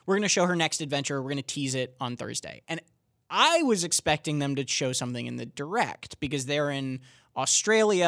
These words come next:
and so when they announced the Direct was Wednesday afternoon, I was like, "Okay, that's Thursday morning in Australia, so maybe it's in the Direct." And then it just wasn't. Um,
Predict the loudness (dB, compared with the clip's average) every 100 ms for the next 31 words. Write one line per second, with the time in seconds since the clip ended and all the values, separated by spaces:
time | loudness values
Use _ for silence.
0 | 4 2 0 0 0 -2 -4 -6 -2 -4
1 | -4 -8 -6 -4 -4 -4 -2 2 2 2
2 | 0 -2 -4 -6 -6 -6 -6 -6 -4 -2
3 | 0 2 0 -2 -2 0 0 2 0 -2
4 | -2 -4 -8 -4 -4 -4 -4 -4 -2 -6
5 | -2 0 0 -4 -8 -20 -20 _ _ -2
6 | -2 -2